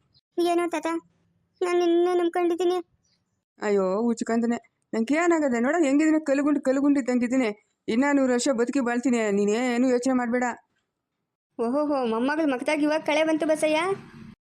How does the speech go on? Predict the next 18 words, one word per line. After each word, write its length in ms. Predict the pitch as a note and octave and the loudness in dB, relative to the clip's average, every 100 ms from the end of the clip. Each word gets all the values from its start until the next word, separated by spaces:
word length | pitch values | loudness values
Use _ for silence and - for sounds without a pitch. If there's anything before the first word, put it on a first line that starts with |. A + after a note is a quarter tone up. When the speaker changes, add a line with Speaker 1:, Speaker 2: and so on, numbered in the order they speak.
| - | -6
Speaker 3:
ಮೊಮ್ಮಗಳು 400 | C4 D#4+ F4+ D#4 | -2 0 0 0
ಬೀಗದ 220 | F4 F#4 | 0 0
ಕೈ 220 | F4 D#4 | 0 2
ನಿಮ್ಮ 200 | E4+ D#4+ | 4 2
ಹತ್ರ 160 | D#4 D#4 | 2 0
ಐತೆ, 340 | D4+ E4+ C4 - - - B3+ | 0 0 -2 -8 -16 -10 -4
ಅವಳು 140 | C4+ | 0
ಅಳೋದು 340 | C#4 D#4 E4 E4 | 2 2 2 2
ನಗೋದು 380 | D4+ D#4 D#4+ | 2 2 2
ಎಲ್ಲ 140 | D#4 D4+ | 2 2
ನಿಮ್ 180 | D#4 D4+ | 4 4
ಕೈಲಿ 200 | D#4+ D#4+ | 2 2
ಐತೆ. 540 | D4 D#4+ A#3+ - - _ _ _ G#3+ | 2 0 -2 -8 -20 _ _ _ -2
Speaker 2:
ಏನ್ 200 | A3 G#3 | 0 2
ಮಾಡ್ತೀಯಮ್ಮ, 420 | G3 G3 G3+ G3+ A3 _ _ _ - | 0 0 0 0 -4 _ _ _ -6
ತಾಯಿಲ್ದು 380 | A3+ A#3 A3+ A3 | -2 0 -2 -2
ತಬ್ಲಿ, 360 | A3 G3+ A#3 | -4 0 -2
ಹಾ? 480 | B3 - - C4+ | -2 -6 -4 -4